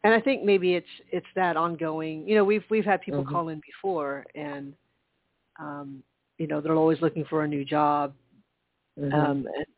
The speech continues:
Speaker 1: and, and, or, you know, it could be new job, new relationship. But if, if they're, like,
Speaker 2: Always.
Speaker 1: really having, having this, you know, all this negative energy about the current one, um,
Speaker 2: Mm-hmm.
Speaker 1: when something does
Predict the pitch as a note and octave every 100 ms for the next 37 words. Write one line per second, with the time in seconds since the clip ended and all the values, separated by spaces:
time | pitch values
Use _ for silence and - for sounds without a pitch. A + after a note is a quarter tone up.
0 | - D3 D3 F3 F#3+ G#3+ G3+ A3+ F#3 G3
1 | E3+ E3 D3+ D3+ D3 D#3+ D3 D#3+ D3 C#3
2 | C#3+ D3 C#3 D3 C3 - C#3+ C#3 - -
3 | - - D3 C#3 C#3 - - D#3 C3 D#3+
4 | D3 C#3 C#3+ C#3+ - _ _ _ _ _
5 | D#3+ D3+ D3 C#3 C#3 - _ - D#3+ C#3+
6 | C3 - _ _ _ _ E3 D#3 D3+ -
7 | D#3 _ _ D#3+ E3 D3+ D#3 D3 D3 D#3
8 | D3 C#3+ C#3+ C#3+ C#3 D3 D#3+ D3 D3 D3
9 | D3 C#3+ D3+ _ _ _ _ _ _ _
10 | _ - D#3 C#3+ D3 C#3 C#3+ - _ _
11 | _ _ - E3 E3 D3 D#3+ D#3+ D3 D3+